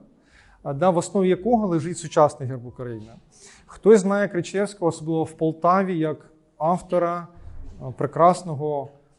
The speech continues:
е, зараз це Полтавський краєзнавчий музей, раніше Полтавське губернське земство, тисяча дев'ятсот третій рік, коли він проєктує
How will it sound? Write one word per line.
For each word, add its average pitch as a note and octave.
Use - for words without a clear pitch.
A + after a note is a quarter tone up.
е, -
зараз C#3+
це -
Полтавський C3+
краєзнавчий C#3
музей, F#3+
раніше D3+
Полтавське C#3
губернське C#3+
земство, B3
тисяча C#3+
дев'ятсот D3+
третій D3
рік, A3
коли D#3
він D3
проєктує F#3+